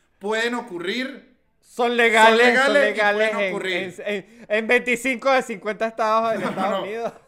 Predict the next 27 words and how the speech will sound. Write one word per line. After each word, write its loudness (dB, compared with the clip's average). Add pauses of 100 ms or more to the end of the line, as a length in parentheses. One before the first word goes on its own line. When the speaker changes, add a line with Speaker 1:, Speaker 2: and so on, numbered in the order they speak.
(140)
Speaker 1:
Uno -6
es, -10 (600)
quiero -8
sacarle -10
lo -8
de -6
adentro -10
porque, -16
bueno, -10 (180)
para -14
que -16
no -16
se -14
dañe, -8
comer -16
las -14
chucherías -14
y -14
tal. -14
Y -18
cuando -12
te -10
vea, -6 (800)
Speaker 2:
Claro. -2
Speaker 1:
partirla -8
juntos. -14 (2500)
Speaker 2:
Uf. -10